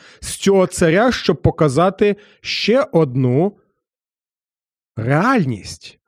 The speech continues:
Але реальність через призму надприроднього Божого откровення. Ми можемо запитати, де і коли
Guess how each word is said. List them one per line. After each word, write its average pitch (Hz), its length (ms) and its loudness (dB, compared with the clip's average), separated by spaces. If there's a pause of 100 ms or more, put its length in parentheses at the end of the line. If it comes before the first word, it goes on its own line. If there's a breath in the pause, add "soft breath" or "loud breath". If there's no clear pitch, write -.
Але 143 320 2
реальність 175 640 0
через 135 420 0 (140)
призму 160 800 0 (220)
надприроднього 190 1600 2 (600 soft breath)
Божого 180 1080 2 (580)
откровення. 170 1160 0 (1400 soft breath)
Ми 139 120 4
можемо 185 380 4
запитати, 185 720 0
де 170 400 2
і 214 40 2
коли 165 760 2